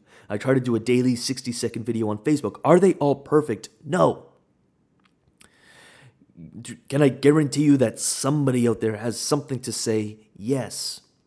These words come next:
Do I care? No. How did that happen?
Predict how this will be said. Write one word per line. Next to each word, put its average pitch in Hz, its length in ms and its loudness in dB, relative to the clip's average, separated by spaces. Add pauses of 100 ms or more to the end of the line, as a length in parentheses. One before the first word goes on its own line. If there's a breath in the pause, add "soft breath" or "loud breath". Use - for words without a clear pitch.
(1000 soft breath)
Do 139 200 8
I 123 100 4
care? 135 520 2 (140)
No. 113 500 -2 (480 soft breath)
How 156 180 4
did 156 160 6
that 127 180 0
happen? 117 540 -4